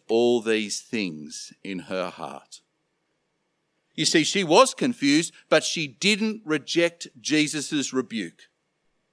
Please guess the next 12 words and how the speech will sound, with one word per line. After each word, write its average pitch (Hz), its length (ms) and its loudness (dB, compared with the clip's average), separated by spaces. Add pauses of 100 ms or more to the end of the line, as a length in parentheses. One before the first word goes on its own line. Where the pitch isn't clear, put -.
(320)
And 160 120 2
when 196 140 6
she 233 180 0
was 220 200 2
embarrassed 190 760 2
by 190 220 2
her 165 160 2
son, 240 560 0 (240)
she - 200 -2
didn't 180 600 -2
run 170 240 6
away. 123 580 0